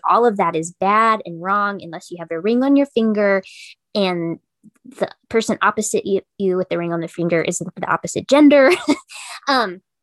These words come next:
and outside of that context, all those desires and feelings are bad. And then you're not really taught what to do with them either, other than to just suppress them or pretend that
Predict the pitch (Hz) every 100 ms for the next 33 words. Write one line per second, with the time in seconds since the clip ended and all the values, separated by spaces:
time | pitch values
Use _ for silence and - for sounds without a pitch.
0 | _ _ 247 226 208 277 - 339 311 330
1 | 302 - - 392 392 226 - - 226 269
2 | 294 294 254 269 247 247 233 220 254 247
3 | 226 214 185 226 285 254 226 220 _ _
4 | - 247 262 247 233 349 554 302 233 240
5 | 214 - 196 254 466 403 - 190 - 466
6 | 175 - 226 240 220 196 190 190 - -
7 | - 294 - - 202 185 190 202 233 233
8 | 214